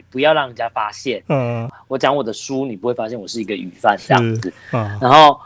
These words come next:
Speaker 1: 诶，我，我可能也可以出一本伪作家指南啊，<laughs> 但是我先用我的前半生来讲这个伪装的过程，
Speaker 2: 嗯。
Speaker 1: 为什么会变成一个鱼贩？我跟大众想的鱼贩跟书写的鱼贩有什么不一样？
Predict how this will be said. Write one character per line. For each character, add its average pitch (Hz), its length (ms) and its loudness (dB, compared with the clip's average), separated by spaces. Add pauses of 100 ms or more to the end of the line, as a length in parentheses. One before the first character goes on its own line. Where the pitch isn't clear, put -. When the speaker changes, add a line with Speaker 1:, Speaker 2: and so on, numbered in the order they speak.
Speaker 1:
诶， 151 100 6
我， 190 260 8
我 185 140 6
可 180 120 0
能 151 140 -6
也 139 200 -2
可 160 100 -4
以 165 80 0
出 180 160 0
一 180 60 2
本 139 180 -4
伪 202 180 4
作 180 200 -2
家 151 200 0
指 117 240 -12
南 90 240 -8
啊， - 180 -4
<laughs> - 40 0
但 165 100 2
是 156 220 4 (300)
我 127 120 4
先 180 300 6
用 185 160 6
我 135 100 2
的 117 120 0
前 151 320 6
半 165 260 8
生 143 360 4
来 120 300 2 (140)
讲 113 220 -4 (260)
这 175 140 0
个 139 100 0
伪 165 180 4
装 127 240 -4
的 117 120 -8
过 123 200 2
程， 92 240 -8 (140)
Speaker 2:
嗯。 135 220 2
Speaker 1:
为 180 80 6
什 107 120 -2
么 92 180 -8
会 156 180 8
变 156 180 4
成 113 180 -4
一 107 60 -6
个 107 140 -4
鱼 95 200 -8
贩？ 104 240 0 (120)
我 131 180 6
跟 156 260 6 (120)
大 175 120 6
众 165 140 2
想 127 160 -4
的 107 80 -14
鱼 101 160 -16
贩 123 240 -2
跟 131 220 -2
书 170 340 2
写 117 240 -2
的 95 140 -4
鱼 104 120 -10
贩 120 220 -2
有 110 100 -2
什 110 140 -8
么 101 120 -8
不 113 220 0
一 98 80 0
样？ 104 160 8